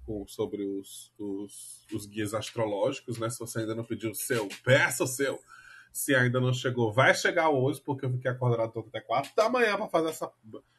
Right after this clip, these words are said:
essas coisas lindas e maravilhosas que a mamãe vai mandar pra vocês, né? Então,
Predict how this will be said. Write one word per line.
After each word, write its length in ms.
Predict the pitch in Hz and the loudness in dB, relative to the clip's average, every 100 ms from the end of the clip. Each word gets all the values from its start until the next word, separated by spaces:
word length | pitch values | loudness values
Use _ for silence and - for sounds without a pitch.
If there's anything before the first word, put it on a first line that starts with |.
| - - - | -20 -10 -4
essas 340 | 123 131 127 | -2 -2 -6
coisas 640 | - 135 139 131 156 170 151 | -4 0 2 2 0 -2 -2
lindas 680 | 139 160 185 170 139 127 | 0 -2 -4 -4 -4 -2
e 60 | 131 | -2
maravilhosas 920 | 123 120 117 117 120 117 101 95 92 | -2 0 0 0 0 0 -2 -4 -8
que 120 | - | -10
a 60 | 101 | -10
mamãe 340 | 95 95 98 | -10 -10 -10
vai 160 | 95 92 | -10 -12
mandar 300 | 92 92 90 | -12 -12 -12
pra 180 | - 90 | -12 -16
vocês, 720 | 95 - - 120 _ - - 104 | -14 -14 -16 -18 _ -20 -18 -12
né? 180 | 113 123 _ _ - - _ _ | -12 -12 _ _ -14 -14 _ _
Então, 540 | 120 117 - 117 127 | -10 -6 -2 0 -2